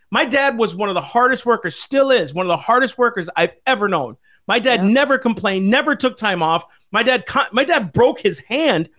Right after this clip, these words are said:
Speaker 1: in a, in a, in a, in a press. Like, it, it caught his hand and he went in.
Speaker 2: Mm-hmm.
Speaker 1: He had to have surgery, went to work the, the, the same day.
Speaker 2: Yeah.
Speaker 1: And so, like, I, I was taught early, "You can't sit down, son. You've gotta work for your family." I
Speaker 2: Yeah.
Speaker 1: was taught good things. I was taught some bad things,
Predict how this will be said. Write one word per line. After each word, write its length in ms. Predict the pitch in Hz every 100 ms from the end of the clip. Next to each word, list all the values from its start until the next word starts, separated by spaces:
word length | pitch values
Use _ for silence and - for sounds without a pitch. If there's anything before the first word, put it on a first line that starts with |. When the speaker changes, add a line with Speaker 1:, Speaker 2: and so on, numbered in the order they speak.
| _ _
Speaker 1:
in 100 | 226
a, 120 | 220 190
in 100 | 196
a, 180 | 180 151 -
in 100 | 180
a, 120 | 165
in 100 | 175
a 60 | 165
press. 540 | - 277 269 - - - _ _ 190
Like, 160 | 190
it, 140 | 185 185
it 140 | 180
caught 180 | - 262
his 80 | 233
hand 140 | 233 254
and 80 |
he 60 | 202
went 180 | 208 226
in. 140 | 254 - -
Speaker 2:
Mm-hmm. 140 | 202
Speaker 1:
He 60 | 240
had 120 | 294
to 40 |
have 120 | 277 -
surgery, 340 | 339 285 233
went 220 | 208 269
to 60 | 226
work 340 | 208 254 302
the, 80 | 262
the, 160 | 196 226
the 100 | 214
same 300 | - 349 370
day. 480 | 415 480 480 349 135
Speaker 2:
Yeah. 260 | 185 165 165 _ _ _ _ _ _
Speaker 1:
And 120 | 220 -
so, 160 | 269
like, 200 | 262 247
I, 100 | 233 214
I 120 | 277
was 180 | 302 -
taught 400 | - 294 320 -
early, 440 | 233 320 214 147 _ _
"You 240 | 160 247 330
can't 320 | - 330 254
sit 240 | - 320
down, 320 | 196 269 330 269
son. 340 | - 151 113
You've 200 | 147 262
gotta 220 | 359 320
work 280 | 233 262 277
for 80 | 254
your 100 | 202
family." 300 | 247 294 254
I 80 | -
Speaker 2:
Yeah. 40 | 311
Speaker 1:
was 180 | 311 -
taught 360 | - 269 170
good 220 | 160 226 160
things. 460 | 220 226 98 - - _ _ _
I 80 | 165
was 100 | 196
taught 220 | - 254
some 100 | 247
bad 300 | 240 330 330 -
things, 260 | 208 202